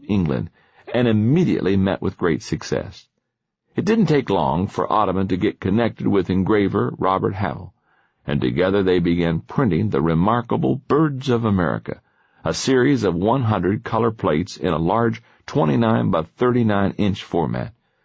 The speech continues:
Nothing else like it had ever been created, nor has any other book of prints since been so revered. In all, they printed about two hundred copies of that first edition. Today, it's considered a masterpiece.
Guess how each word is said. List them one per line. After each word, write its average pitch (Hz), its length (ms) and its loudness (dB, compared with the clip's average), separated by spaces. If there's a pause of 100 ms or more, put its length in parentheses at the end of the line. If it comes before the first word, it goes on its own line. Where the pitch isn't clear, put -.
(420)
Nothing 101 460 -2
else 87 300 -2
like 67 240 -2
it - 80 4
had 90 200 -2
ever 110 220 0
been 90 220 0
created, - 520 -2 (480)
nor 117 140 2
has 120 240 0
any 185 280 2
other 151 280 0
book - 380 0
of - 160 -4
prints 87 340 -2
since - 400 -2
been 104 220 0
so 113 180 -2
revered. 92 560 0 (680)
In 101 200 0
all, 95 400 0 (340)
they 98 160 2
printed 123 440 0
about 95 340 -2 (340)
two 143 220 2
hundred 104 340 0
copies 101 460 -2
of 90 80 0
that 82 180 -2
first 113 380 -2
edition. 98 480 -4 (540)
Today, 147 440 2
it's 156 320 -2
considered 147 640 0
a 147 60 0
masterpiece. - 840 -4